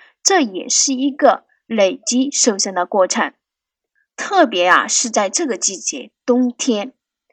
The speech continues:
总是觉得早起呢是一件困难的事情，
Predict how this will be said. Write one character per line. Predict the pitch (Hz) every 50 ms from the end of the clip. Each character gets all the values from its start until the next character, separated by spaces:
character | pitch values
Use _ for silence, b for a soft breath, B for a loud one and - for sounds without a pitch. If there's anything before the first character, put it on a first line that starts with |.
| _ _ _ -
总 | - 277 233 220
是 | 226 - 339 349
觉 | 262 - - 220 220 247
得 | 254 269 311
早 | - - 226 180 190 247 285
起 | - - - - 185
呢 | 165 165 170 185
是 | 214 - - 220
一 | 190 190 202
件 | 226 240 226 180 151 - -
困 | - - 294 254 190 185
难 | 175 165 156
的 | - 160 180
事 | - - - 208 -
情， | - - - 180 170